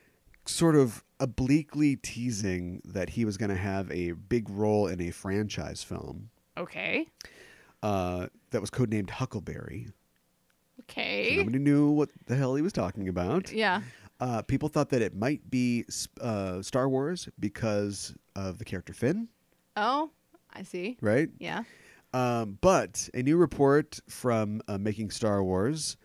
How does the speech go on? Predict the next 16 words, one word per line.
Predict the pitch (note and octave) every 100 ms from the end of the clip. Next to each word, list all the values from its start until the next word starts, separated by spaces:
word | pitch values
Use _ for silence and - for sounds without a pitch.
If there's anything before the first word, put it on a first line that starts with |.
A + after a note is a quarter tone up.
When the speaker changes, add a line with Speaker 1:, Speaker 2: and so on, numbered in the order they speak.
| _ -
Speaker 1:
uh, | F#2 F2
a | E2 E2+
Star | E2 G2
Wars | E2 E2+
website, | E2+ B2+ E3 - - - _ _ -
uh, | G2+ F#2
says | B2+ A2+
that | A2
it | G#2+ -
probably | B2+ D#3+ G3
won't | B2+ C#3 -
be | C3+
that. | B2+ C3+ A2
It | - A2
might | G2 B2+ D#3+ -
be | G#2 G2+ G#2